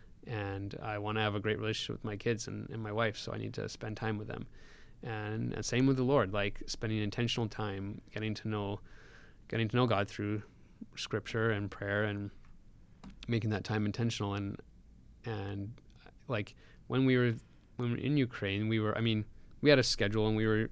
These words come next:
doing specific things, but we also had time, a bit of downtime to reflect and to, um, just be there and, and listen to, and listen to our partners. And, um, like, some,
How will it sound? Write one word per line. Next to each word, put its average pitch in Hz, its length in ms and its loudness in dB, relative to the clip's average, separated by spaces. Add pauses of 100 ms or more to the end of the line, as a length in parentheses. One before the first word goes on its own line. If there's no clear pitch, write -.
doing 113 220 4
specific 110 460 -2
things, 101 320 -4
but 107 140 -2
we 113 100 4
also 120 240 2
had 101 320 2 (1000)
time, 107 280 2
a - 100 -2
bit 110 140 2
of 104 100 0
downtime 104 640 0
to 104 120 -6
reflect 104 560 0
and 101 160 -2
to, 101 480 -2 (400)
um, 107 540 -4 (680)
just 113 280 -2 (360)
be 107 180 2
there 98 200 4
and, 101 160 0
and 101 180 -2
listen 110 300 0
to, 107 160 -4
and 107 200 0 (500)
listen 113 180 -2
to 110 80 2
our 101 80 2
partners. 110 640 4
And, 98 360 -2
um, 101 300 -6
like, 110 220 -4
some, 110 240 -2